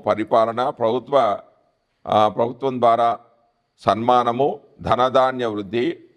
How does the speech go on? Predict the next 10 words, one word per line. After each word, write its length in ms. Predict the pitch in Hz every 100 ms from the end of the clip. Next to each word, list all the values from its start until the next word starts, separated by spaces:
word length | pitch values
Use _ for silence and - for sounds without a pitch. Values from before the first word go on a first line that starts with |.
| _ 131
పితృసౌఖ్యము 920 | 131 147 147 135 120 - 110 107 107
అంటే 460 | 107 - 139 104 107 _ _ _ -
రవి 220 | 117 151
పితృకారకుడు 760 | 135 131 143 135 127 123 117 117
కాబట్టి 420 | 104 101 - 151
వారికి 400 | 117 101 107 104
పితృసౌఖ్యం 680 | 107 98 120 110 110 120 113
కలుగుతుంది. 520 | 110 110 110 117 185 - _ _ _ _ -
తండ్రి 340 | 117 139 165
ద్వారా 680 | 135 139 131 139 143 117 120